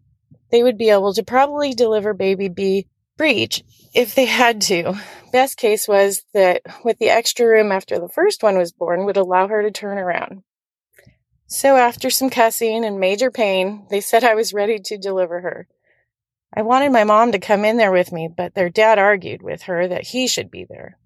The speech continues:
I was so mad, but I said, "Fine." Really, after a few pushes, he asked if he should hold my hand or something.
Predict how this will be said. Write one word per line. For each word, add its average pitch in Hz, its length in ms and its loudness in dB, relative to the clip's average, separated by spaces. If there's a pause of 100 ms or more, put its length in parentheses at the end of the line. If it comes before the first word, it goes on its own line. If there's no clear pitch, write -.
(640)
I 262 100 4
was 269 120 2
so 240 180 2
mad, 190 340 2
but 196 100 0
I 202 80 2
said, 220 260 -2
"Fine." 170 500 -2 (300)
Really, 247 240 2
after 214 480 2 (140)
a 196 60 -8
few 233 240 -4
pushes, 190 720 0 (640)
he 233 200 0
asked 208 420 0 (460)
if 233 140 -4
he 240 100 2
should 214 200 2
hold 208 320 2
my 196 120 0
hand 196 320 0
or 190 100 2
something. - 540 -10